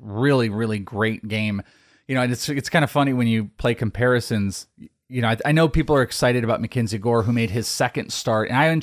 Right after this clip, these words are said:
I unfortunately wasn't able to get out to that, even though it was accessible, I couldn't there. And it was,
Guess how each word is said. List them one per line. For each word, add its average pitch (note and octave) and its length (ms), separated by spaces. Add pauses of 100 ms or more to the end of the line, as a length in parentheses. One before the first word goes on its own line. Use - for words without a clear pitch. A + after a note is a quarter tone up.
(160)
I D3 80
unfortunately D#3 420
wasn't A#2+ 220
able A2 140
to G#2 80
get G#2+ 160
out A2 200
to - 100
that, G2 280 (320)
even A#3 180
though C#4+ 120
it - 40
was E3+ 160
accessible, C3 580
I G#2+ 80
couldn't C#3 260
there. A2 260 (420)
And D#3+ 160
it E3+ 160
was, D3+ 760